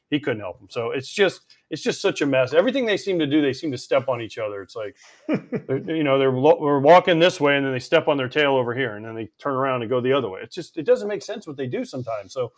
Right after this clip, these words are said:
Speaker 1: I don't know. I hope it all works out 'cause, like I said, I love Wash. Trout's a great player and a great dude.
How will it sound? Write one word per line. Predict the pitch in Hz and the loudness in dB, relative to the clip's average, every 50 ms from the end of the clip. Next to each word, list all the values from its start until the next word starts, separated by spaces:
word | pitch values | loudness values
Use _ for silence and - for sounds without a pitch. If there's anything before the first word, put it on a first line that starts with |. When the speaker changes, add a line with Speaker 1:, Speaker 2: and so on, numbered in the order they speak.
| _ _ _ _ _ _ | _ _ _ _ _ _
Speaker 1:
I | - 185 | 6 6
don't | 226 208 | 8 8
know. | 175 156 | 8 6
I | 147 156 | 6 6
hope | 196 220 202 | 6 6 6
it | 226 | 6
all | 214 202 | 8 8
works | 185 185 165 - | 8 6 6 6
out | 180 170 165 143 | 6 6 6 6
'cause, | 147 135 | 4 0
like | 139 127 120 | -2 -2 -2
I | 117 | -6
said, | - 104 95 101 | -12 -10 -10 -4
I | |
love | 120 139 160 151 | 0 0 2 2
Wash. | 135 139 143 143 139 139 131 - - _ _ - | 4 4 4 6 4 4 2 -2 -10 _ _ -2
Trout's | - 143 143 135 135 131 | 2 2 2 2 0 -4
a | 120 107 - _ _ | -12 -14 -16 _ _
great | - 135 135 135 135 | -6 -4 -4 -4 -2
player | - 135 127 123 123 | -2 0 0 0 0
and | 117 | -2
a | 113 104 | -4 -4
great | 110 131 131 120 104 | -4 -2 -2 -2 -4
dude. | 120 120 120 117 117 113 | -4 -4 -4 -4 -4 -6